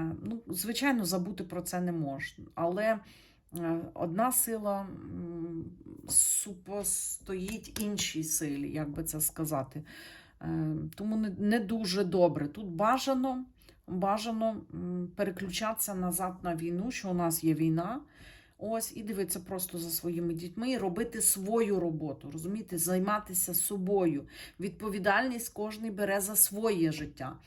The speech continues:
Розумієте? Ми не можемо, в принципі, зараз, е, думати про,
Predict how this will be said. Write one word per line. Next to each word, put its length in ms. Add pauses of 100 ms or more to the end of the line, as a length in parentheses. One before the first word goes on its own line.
(360)
Розумієте? 640 (220)
Ми 140
не 120
можемо, 800
в 40
принципі, 640 (220)
зараз, 540
е, 180
думати 480
про, 580